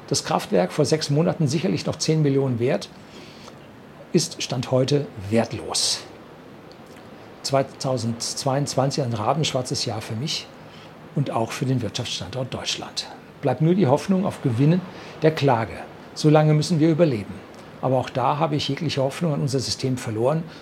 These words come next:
bröckeln unsere Grundrechte schon lange an vielen Stellen.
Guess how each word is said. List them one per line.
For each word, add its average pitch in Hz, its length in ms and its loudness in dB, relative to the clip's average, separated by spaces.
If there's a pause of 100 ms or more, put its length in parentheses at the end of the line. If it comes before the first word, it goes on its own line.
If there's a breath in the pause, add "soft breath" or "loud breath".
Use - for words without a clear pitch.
(160 loud breath)
bröckeln 143 400 4
unsere 127 260 -2
Grundrechte 135 580 -2
schon 131 220 -2
lange 110 260 -4
an 151 140 -6
vielen 117 320 -8
Stellen. - 320 -10